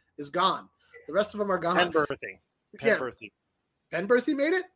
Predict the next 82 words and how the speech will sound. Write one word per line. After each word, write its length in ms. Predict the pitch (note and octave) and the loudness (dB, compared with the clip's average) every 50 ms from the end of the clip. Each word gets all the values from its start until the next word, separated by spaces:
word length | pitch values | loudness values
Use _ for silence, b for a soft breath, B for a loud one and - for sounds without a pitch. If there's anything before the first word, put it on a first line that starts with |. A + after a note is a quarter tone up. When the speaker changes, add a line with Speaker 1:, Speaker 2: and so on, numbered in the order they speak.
| _ _ _ _ _ - | _ _ _ _ _ -8
Speaker 1:
No. 140 | G3 F#3 - | -6 -4 0
Speaker 2:
No, 80 | D#3 | 2
I 80 | D3+ D3 | 2 0
think 180 | - - E3+ C3+ | 0 -2 -8 -8
he's 160 | D3+ C#3+ C3+ | -8 -2 2
left. 260 | D#3+ D#3+ C#3 - - _ | 4 4 4 4 0 _
No, 140 | D#3 F3 G3 | 2 6 8
I, 60 | G3 | 8
I'm 60 | F#3+ F#3 | 8 6
talking 180 | - - A#3+ A#3 | 4 2 4 6
Speaker 1:
No. 40 | A3+ | 6
Speaker 2:
about 160 | G3 F#3 E3 | 6 6 6
who 160 | - F#3 F3+ | 4 2 -2
left, 380 | D#3 D3+ F3 F#3 F3 C#3 - - | 2 4 6 8 8 6 4 0
who 120 | - E3 | -8 -4
left. 280 | D3+ D3+ D3+ B2+ - - | 0 0 0 0 0 0
Speaker 1:
No, 80 | A3+ A#3+ | 2 4
Speaker 2:
I 20 | |
mean, 120 | B3+ B3 | 4 4
Speaker 1:
no, 100 | A#3+ G#3+ F3 | 4 4 2
no. 80 | G3+ | 4
Everybody 400 | G3 C4+ E4+ F4+ D#4 F3 E3+ E3 | 4 6 6 6 6 8 8 8
Speaker 2:
Fizdale 80 | - D#3+ | 8 6
Speaker 1:
left 160 | D#3 C#3 - | 6 4 2
Speaker 2:
and, 100 | C#3 C3 - | 0 -4 -6
Speaker 1:
except 60 | - | -10
Speaker 2:
yeah, 140 | D3 C#3 B2+ - | -10 -10 -8 -6
Speaker 1:
for 100 | F#3+ F#3 | -4 -4
Speaker 2:
yeah. 160 | - G3+ A3 | -2 0 0
Speaker 1:
Handy 220 | B3 C4+ C#4 C#4 B3+ | -2 -2 -2 -2 -2
and 120 | A#3 G#3+ G#3 | -2 0 0
one 120 | G#3+ A3+ | -2 -2
other 200 | A#3 A3 G#3+ G3 | 0 0 0 0
guy. 260 | G3 G#3 F#3+ F3 D#3+ | 0 0 0 0 -2
I 60 | D3+ | -4
forget 260 | - - F3 F#3+ G3+ G3 | -6 -8 -8 -8 -6 -4
the 80 | G3 | -4
other 140 | G3 F3+ F3+ | -4 -4 -4
guy's 180 | E3+ F3 D#3+ D#3 D#3+ | -4 -4 -2 2 2
Speaker 2:
Oh, 160 | E3+ F3+ F3+ | 4 4 4
I, 80 | F3 F3 | 4 2
Speaker 1:
name. 100 | F3 - F3 | 0 0 0
Speaker 2:
I 80 | D#3+ | 0
know 140 | E3 E3 D#3+ | 0 0 -2
who 40 | D3+ | -4
you're 80 | D3 D3 | -4 -6
talking 240 | - C#3 B2+ - | -6 -6 -6 -6
about. 140 | A#2+ B2 A#2 | -8 -12 -10
Yeah. 180 | A#2 A2+ G2+ G2 | -12 -12 -10 -10
Speaker 1:
The, 120 | - G#3 G3+ | -10 -8 -6
the 100 | G#3+ A3 | -4 -4
other 160 | G#3+ A3 G3 | -2 -2 -2
developmental 560 | F#3 G3 F3+ F#3+ F3+ E3+ - D#3 D3 C3+ B2+ | -4 -2 -2 -2 -4 -4 -6 -8 -10 -10 -12
coach. 340 | - - A#2 A2 - - - _ b b b b b b b b _ _ _ _ _ - | -14 -16 -18 -18 -20 -20 -20 _ b b b b b b b b _ _ _ _ _ -20
Uh, 40 | G#3+ - _ _ _ _ _ _ | -20 -20 _ _ _ _ _ _
point 240 | - E4+ E4 D4 B3+ | -4 -4 -4 -2 0
being 260 | A#3+ A#3 A3+ G#3+ G3 | 0 2 2 2 0
is 100 | F3+ E3 | -2 -2
that, 220 | E3+ E3+ D#3+ D#3+ - _ _ - | -2 -2 -4 -4 -6 _ _ -6
listen, 380 | F#3+ G3 F#3+ - C#3 A#2 A2 _ _ _ _ _ _ _ _ _ _ _ _ _ _ _ _ _ _ _ _ _ _ _ - G#4+ | -6 -6 -6 -6 -12 -12 -14 _ _ _ _ _ _ _ _ _ _ _ _ _ _ _ _ _ _ _ _ _ _ _ -10 -8
if 140 | G#3+ G#3 - | -8 -6 -4
we're 80 | A#3 G#3+ | -4 -4
talking 420 | - B3+ B3+ B3+ B3+ C#4 A#3+ A3+ | -2 -2 -2 -2 -2 -2 -4 -4
about 300 | G3+ G3 F#3 F#3 F#3 F3+ | -2 -2 -2 -2 -2 -4
the 120 | E3 C#3 D3+ | -8 -10 -8
impact 420 | E3 F3+ F3+ F#3 F3+ F3+ - - | -8 -8 -6 -6 -6 -8 -8 -12
that 80 | D#3+ - | -14 -12
Austin 320 | D3 D#3 D#3+ - - D#3 | -8 -8 -8 -8 -10 -10
Reaves 220 | C#3 C#3 C#3+ D3 D3 | -8 -6 -6 -6 -8
is 120 | D#3+ D3+ | -10 -10
gonna 160 | E3 D#3+ D3+ C#3 | -10 -10 -10 -8
have 240 | C#3+ D3 D3 D3 D3+ | -8 -8 -6 -6 -6
on 100 | D3 C#3 | -8 -8
our 80 | B2 | -10
season, 400 | A#2+ - - C#3+ C#3+ C#3 C#3+ C#3+ D3 | -12 -10 -10 -8 -8 -8 -10 -12 -12
we're 100 | D3+ D#3 | -12 -10
talking 340 | - - G#3+ G#3 G#3 - F#3 | -6 -6 -6 -4 -4 -6 -6
about 240 | E3 E3 D#3+ D3+ - | -4 -2 -4 -4 -4
the 100 | - C3 | -8 -12
wrong 260 | A#2+ A#2+ G#2+ G#2+ G2+ | -12 -14 -16 -16 -16
Speaker 2:
<laughs> 120 | - - - | -18 -18 -18
Speaker 1:
thing. 240 | - - - _ | -18 -20 -20 _